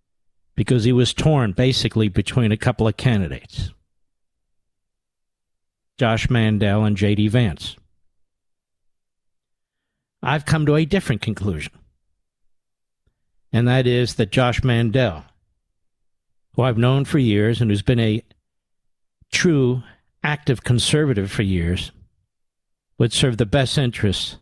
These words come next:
of freedom, security, the Constitution,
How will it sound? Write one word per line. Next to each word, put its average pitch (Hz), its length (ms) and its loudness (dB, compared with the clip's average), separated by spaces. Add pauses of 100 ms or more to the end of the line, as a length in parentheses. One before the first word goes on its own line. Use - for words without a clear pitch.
(120)
of 104 140 0
freedom, 131 540 0 (1200)
security, 120 760 0 (1900)
the - 60 -6
Constitution, 123 960 0